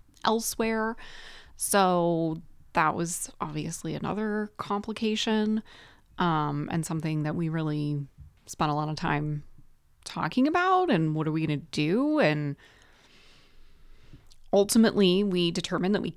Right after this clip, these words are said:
couldn't make a decision at that point and that we still had time. And,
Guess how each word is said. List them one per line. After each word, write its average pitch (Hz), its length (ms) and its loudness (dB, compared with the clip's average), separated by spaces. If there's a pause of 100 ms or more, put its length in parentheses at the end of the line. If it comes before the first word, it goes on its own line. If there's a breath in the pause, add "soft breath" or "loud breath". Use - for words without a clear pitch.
(140)
couldn't 220 440 -2
make - 160 -4
a - 20 -6
decision 160 720 -4
at - 160 -8
that - 180 -4
point - 420 -2
and 175 100 0
that 165 120 -2
we 156 80 -2
still - 240 -4
had 160 220 -6
time. 185 600 0 (140)
And, 165 580 -2